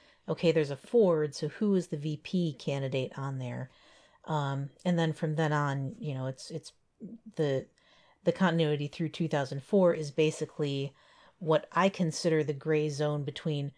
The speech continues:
current events and American <laughs> history, 'cause I lived through it. Um, so, and, and all of that I could recount, like, Reagan Bush, Reagan Bush, you know, uh, Bush Quayle, um,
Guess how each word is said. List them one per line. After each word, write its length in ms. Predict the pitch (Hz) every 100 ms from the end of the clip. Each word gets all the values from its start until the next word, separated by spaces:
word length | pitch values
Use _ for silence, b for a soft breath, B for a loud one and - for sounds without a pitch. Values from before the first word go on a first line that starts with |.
| _ -
current 320 | 175 151 143
events 480 | 139 151 139 135 -
and 180 | - 147
American 320 | 147 139 175
<laughs> 120 | 170
history, 400 | 202 - 208 214
'cause 340 | 233 - - 156
I 160 | 147
lived 360 | 151 156 160 -
through 240 | - 180
it. 260 | 156 - - B B B B B -
Um, 460 | 165 151 151 156 - _ _ _ -
so, 680 | - 190 175 165 160 165 - _ b b b b b -
and, 140 | 180
and 180 | 175 180
all 220 | 175 185
of 100 | 175
that 180 | 160 156
I 120 | 147
could 240 | - 156 143
recount, 480 | 135 - 147 139
like, 240 | 143 131 -
Reagan 320 | 143 175 170
Bush, 340 | 147 143 131 -
Reagan 300 | 139 143 135
Bush, 480 | 139 135 131 - - b b b
you 140 | - 147
know, 380 | 131 135 135 -
uh, 200 | 147 135
Bush 380 | 135 - 156 -
Quayle, 840 | - 196 185 180 170 160 156 151 b b b b _ _
um, 500 | 147 131 131 127 139